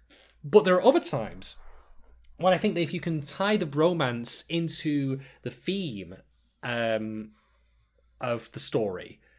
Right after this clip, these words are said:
that is actually all the stronger for it as well. And I can see it happening here. Like, okay, Echo, like, you know, he l-, thinks all these players are incredible.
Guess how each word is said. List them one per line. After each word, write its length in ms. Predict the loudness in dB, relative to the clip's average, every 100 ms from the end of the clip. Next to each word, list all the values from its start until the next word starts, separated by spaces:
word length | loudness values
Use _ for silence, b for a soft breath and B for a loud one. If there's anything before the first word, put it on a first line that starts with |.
| _ _ _ 2
that 280 | 4 4 -2 -4
is 180 | -2
actually 300 | 0 -2 2
all 120 | 2 2
the 60 |
stronger 340 | 0 -2 -4 -4
for 220 | -2 -2
it 60 |
as 80 | 0
well. 160 | 0 2
And 100 | 0
I 40 |
can 100 | 0
see 200 | 0 0
it 40 | 0
happening 280 | -4 -4 -2
here. 200 | 0 0
Like, 200 | 0 -4 b b
okay, 480 | 2 2 0 0 -8 _ 2
Echo, 400 | 4 4 0 0
like, 220 | -2 -2
you 80 | -2
know, 140 | -2 b b
he 240 | -2 0 0
l-, 180 | -4 -12 _
thinks 260 | -2 0 2
all 220 | 4 6
these 160 | 4 2
players 340 | 2 4 4
are 100 | 2
incredible. 680 | 0 -2 0 0 0 -8 -14